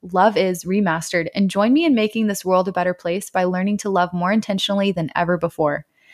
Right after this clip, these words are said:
This book also supports Traffic nine one one, which is a local nonprofit that helps youth coming out of human trafficking in Dallas-Fort Worth. You can get yours today at the hannah hughes dot com slash shop. That's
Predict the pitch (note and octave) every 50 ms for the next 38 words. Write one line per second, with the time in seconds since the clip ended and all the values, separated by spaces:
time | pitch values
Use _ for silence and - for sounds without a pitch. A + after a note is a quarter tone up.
0 | - - - _ _ - B3 A#3+ - C4+ C4+ - - G3 G3 - A#3 A3 - A3
1 | - G#3 G3 F#3 - - - F#3+ F3+ - G3 F3+ F#3 F3+ F3 F3+ F3+ F3 F3 E3
2 | D3+ D#3 F#3 G#3+ G#3 G3+ - G3+ F3+ G3 F#3 F#3 F3+ F#3 F#3 A3+ A3 G3+ F#3+ F3
3 | F3+ F3+ F3+ - F3 E3 - - G#3+ A3+ - - F#3+ - - - - A3+ A3 -
4 | - - G#3 A#3+ A#3+ - - G#3+ G3+ G3+ G3 F#3+ F3+ F3 - - F#3+ F#3+ G3 F#3+
5 | - - E3 E3 - - - F#3+ F3+ F3 E3 E3 D#3+ D#3 D#3 D#3+ D#3 - - E3
6 | D3+ - D#3 D3 C#3+ D#3 - - - _ _ - _ _ - - - - - -
7 | A3 G#3+ A3+ A3 G#3+ A3 G3+ - G#3 A3 A3 - - A#3 F#3+ G3+ F3+ F3 - F3
8 | - F#3+ E3 - B3+ B3+ C4 C4+ C4+ - B3 A#3+ A3+ - G#3+ G3+ - - - F#3+
9 | - F#3 F3+ - - F#3+ E3+ F3 E3 - - - D#3+ D3 D#3+ - - _ _ -
10 | _ _ - E3+ D#3 - - -